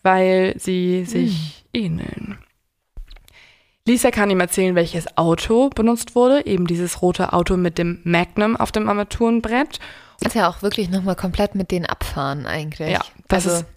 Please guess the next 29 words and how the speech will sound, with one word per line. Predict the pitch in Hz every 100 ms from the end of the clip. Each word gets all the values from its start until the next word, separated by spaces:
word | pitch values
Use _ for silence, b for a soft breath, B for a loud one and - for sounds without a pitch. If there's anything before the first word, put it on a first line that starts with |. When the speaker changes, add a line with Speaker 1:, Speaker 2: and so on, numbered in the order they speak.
| _
Speaker 1:
ja, | -
Speaker 2:
das | -
ist, | 175 - - -
Speaker 1:
haben | - 180
Speaker 2:
weil |
Speaker 1:
sie | 180
Speaker 2:
sie |
Speaker 1:
auch | 180
gemacht. | 185 180 175
Speaker 2:
Ja. | 180 175 - _ _ _ _ _ _ _ _ _ _ _ _ _ -
Speaker 1:
Mit | 190
diesen | 233 247
ganzen | 226 226
Informationen | 214 202 196 202 202 226 -
fällt | - 208 214
es | 226
der | 202
Polizei | 202 196 - 190
natürlich | 185 185 196 190
jetzt | 190 175 -
extrem | - - - 170 190 196 202 196
viel | - - 202 185 185 180 -
leichter, | 185 180 202 - 180
den | 175 165
Täterkreis | 240 233 190 185 175 -
einzugrenzen, | 175 - 175 175 175 202 196
weil | 180
sie | 180 170
wissen, | 190 196